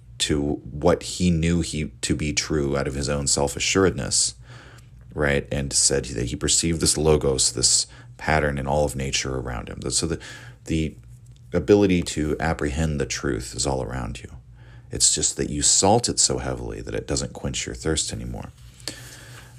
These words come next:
Um, eighty-two, quote, "Pity for all would be hardness and tyranny toward you, my dear neighbor," end quote.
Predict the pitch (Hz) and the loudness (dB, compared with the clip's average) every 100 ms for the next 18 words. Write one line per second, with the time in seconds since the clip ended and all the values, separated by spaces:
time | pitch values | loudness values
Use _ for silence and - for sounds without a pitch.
0 | - 82 80 73 69 64 62 - - - | -2 2 4 4 0 -4 -10 -16 -20 -20
1 | - - - - - - - 107 101 98 | -20 -20 -20 -18 -14 -8 2 4 4 0
2 | - 73 62 60 - - - - - - | 0 0 -2 -4 -12 -20 -20 -20 -20 -20
3 | - - 98 90 - - - 98 101 - | -18 -2 6 6 6 -2 2 4 4 4
4 | 85 85 73 53 - - 69 69 71 - | 6 6 4 2 -6 -8 -8 -4 -4 2
5 | 85 87 82 - 67 - 85 80 73 - | 4 4 4 0 0 -2 0 0 0 -4
6 | - 67 64 69 92 92 67 64 - 65 | -2 -2 -2 2 4 4 2 -4 -6 -6
7 | 64 65 64 62 - 50 - - - 135 | -4 -4 -4 -6 -6 -6 -8 -10 -8 -6
8 | - 69 - | -2 -2 -2